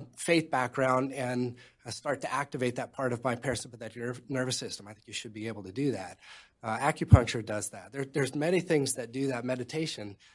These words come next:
they activate that part of the, the, uh, nervous system. It calms the immune system down, and that's,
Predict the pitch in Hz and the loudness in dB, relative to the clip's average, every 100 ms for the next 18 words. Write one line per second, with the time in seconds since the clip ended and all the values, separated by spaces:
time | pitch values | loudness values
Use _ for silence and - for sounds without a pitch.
0 | _ - 131 139 147 151 139 131 123 - | _ -4 0 2 0 -2 -4 -2 -4 -2
1 | 135 123 120 139 165 127 123 120 120 120 | -2 0 -2 -2 -6 -4 -2 -2 -4 -6
2 | 113 113 127 139 160 - 151 - 156 156 | -6 -2 0 2 0 -2 -6 -4 -4 -4
3 | - - - 120 - 143 143 127 117 131 | -6 -20 -16 -10 -2 0 0 -2 -2 0
4 | 165 156 156 - 135 127 127 135 135 135 | 0 0 0 -2 -6 -6 -4 -2 0 -2
5 | 131 - - 127 135 165 | -4 -12 -8 -4 -2 -2